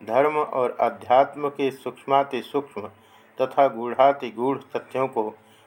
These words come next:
बोधगम्य एवं सर्वजन सुलभ बनाया। इस प्रकार हम देखते हैं कि माँ शारदा का जीवन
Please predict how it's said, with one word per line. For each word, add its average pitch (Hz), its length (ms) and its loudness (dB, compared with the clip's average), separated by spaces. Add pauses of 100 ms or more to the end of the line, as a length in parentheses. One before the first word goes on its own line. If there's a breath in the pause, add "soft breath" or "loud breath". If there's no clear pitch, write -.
(140)
बोधगम्य 131 880 0
एवं 123 300 -2
सर्वजन 123 600 -2
सुलभ 113 400 -4
बनाया। 95 480 -2 (800 soft breath)
इस 147 100 0
प्रकार 151 420 2
हम 143 200 -6
देखते 120 400 -2
हैं 143 200 -4
कि 139 100 -8
माँ 123 260 4
शारदा 120 460 2
का 135 180 0
जीवन 117 480 -4